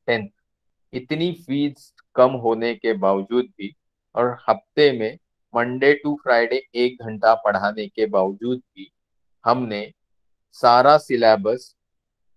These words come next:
एक चार पांच महीने में खत्म किया, अच्छे से खत्म किया, ऐसा parents ने feedback दिया।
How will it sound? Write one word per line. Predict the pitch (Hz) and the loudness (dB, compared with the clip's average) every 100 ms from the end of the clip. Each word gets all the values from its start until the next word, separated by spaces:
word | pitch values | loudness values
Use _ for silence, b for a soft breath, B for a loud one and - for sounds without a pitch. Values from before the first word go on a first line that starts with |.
| _ - | _ -4
एक | 160 - - | -4 -6 0
चार | 135 147 156 - | 4 4 4 0
पांच | 135 131 127 | 0 0 -4
महीने | 120 113 131 | -4 -2 -2
में | 147 147 | -2 -4
खत्म | - 98 95 95 | -6 -12 -10 -10
किया, | 104 107 _ | -14 -16 _
अच्छे | - - - 147 | -14 -12 0 0
से | 147 | 2
खत्म | 147 143 147 143 | -4 -4 -6 -4
किया, | 156 | 0
ऐसा | 139 131 143 - | 0 0 -6 0
parents | 123 123 131 _ | 0 0 -4 _
ने | 120 | -16
feedback | 110 95 92 90 | -12 -10 -8 -10
दिया। | 85 185 | -12 -14